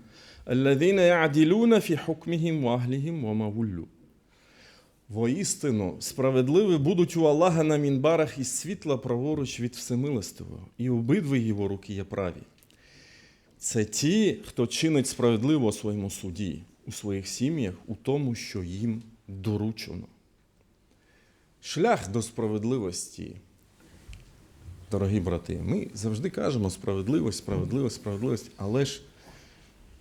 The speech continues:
безперечно, ця цінність, кожна людина розумна, вона погодиться з цією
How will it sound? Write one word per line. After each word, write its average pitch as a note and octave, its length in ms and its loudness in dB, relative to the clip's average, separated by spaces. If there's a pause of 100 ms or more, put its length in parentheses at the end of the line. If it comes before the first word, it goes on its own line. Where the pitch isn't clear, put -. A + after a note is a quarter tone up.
(160)
безперечно, C3 720 2
ця G#2+ 380 0
цінність, C3 800 2 (140)
кожна A2 580 6
людина G#2+ 480 4
розумна, F#2 460 -2
вона F2+ 320 -2
погодиться B2 600 -2
з - 80 -8
цією F#2 460 -8